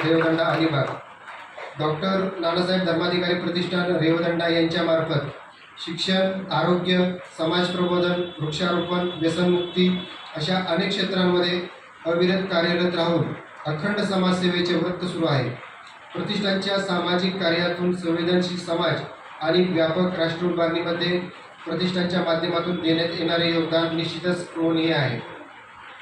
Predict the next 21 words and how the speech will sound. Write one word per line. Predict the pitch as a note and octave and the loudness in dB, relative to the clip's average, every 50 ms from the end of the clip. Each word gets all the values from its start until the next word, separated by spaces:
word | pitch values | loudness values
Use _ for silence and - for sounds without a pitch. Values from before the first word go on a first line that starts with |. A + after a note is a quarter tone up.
| - - - - - - - - - - - D#3 | -18 -16 -16 -18 -18 -18 -20 -20 -18 -10 -4 0
वाहतूक | D#3 D#3 - G3+ G#3 G3+ | 0 2 2 0 0 0
व्यवस्था | G#3 G3+ G3 G3 G3 G#3+ G#3+ | 0 2 2 2 2 0 0
सुरळीत | G#3 F#3+ F3+ F#3+ G3 F#3+ F#3+ | 0 2 2 2 2 2 2
राखण्याकरता | F#3 F3+ F3 E3+ F3+ F3+ F3+ F#3 F3 - - - B2+ - - - - - - - - - | 2 0 0 0 0 0 0 0 -2 -2 0 -2 -2 -2 -4 -6 -12 -14 -16 -18 -10 -4
आणि | D3+ E3+ F#3 F#3 - | -2 0 0 0 0
त्या | F#3+ F#3+ | 0 0
माध्यमातून | F#3 F#3 E3+ F3 E3+ F3+ F#3 F#3 F3+ F3+ - F#3 F3+ | 0 2 0 0 2 2 2 2 2 2 2 0 0
लोकसेवा | E3+ F3+ F3+ - - - F#3 F3+ F3+ F3+ F3+ | 2 0 0 -2 -2 -2 -2 0 2 0 0
करण्याच्या | F3+ F3 E3+ F3+ F3+ F3+ F3+ F3+ F3 - - D3+ | 0 -2 -2 -2 -2 0 0 -2 -2 -4 -4 -4
उदात्त | D3+ F3+ F#3 - - | -2 0 0 0 2
विचारातून | F#3 F3+ F3+ F3 F3 E3+ E3 E3 D#3+ E3 E3 D#3 C3+ - - - - - - - - D#3+ | 2 2 2 2 2 2 2 2 2 0 0 -2 -2 -4 -6 -12 -16 -20 -20 -14 -8 -6
नुकतेच | E3 E3 E3+ - F#3+ F#3+ F#3+ F#3+ F#3+ F#3+ | -6 -6 -4 -2 0 0 0 0 0 -2
आपल्या | D#3+ D#3+ F3 F3+ F3+ | -2 -2 0 0 -2
प्रतिष्ठानच्या | F3 F3 F3 F3 E3 - F3+ F3 F3 F3+ F3 | -2 -2 -2 -4 -4 -2 -2 -2 0 0 0
माध्यमातून | E3+ E3+ E3 E3 E3+ E3 E3 E3 D#3+ - E3+ E3 | 0 2 0 0 0 0 0 -2 -2 -2 -4 -6
कर्जत | E3 E3+ E3 D#3+ E3 F3+ F3+ - - F3 | -4 -4 -4 -2 0 0 0 0 -2 -2
पोलीस | F3 F3 - - | -2 -4 -2 -2
ठाण्याकरता | D#3+ D#3+ D#3+ E3 D#3+ - D#3+ E3 E3 D#3+ | 0 0 0 0 0 -2 -2 -2 -2 -2
शंभर | D#3 D#3+ D#3 D#3+ D#3+ E3+ E3+ E3+ | -2 -2 -4 -2 -2 -2 -2 -2
प्लास्टिकचे | E3 E3+ D#3 D3+ - E3 E3 F3 D#3+ | -2 -2 -2 -2 -2 -4 -6 -6 -4
बॅरिकेड्स | D#3+ D#3 D3+ D3+ D3+ D#3 E3+ F3+ F3+ | -2 -2 0 0 0 -2 -2 -4 -4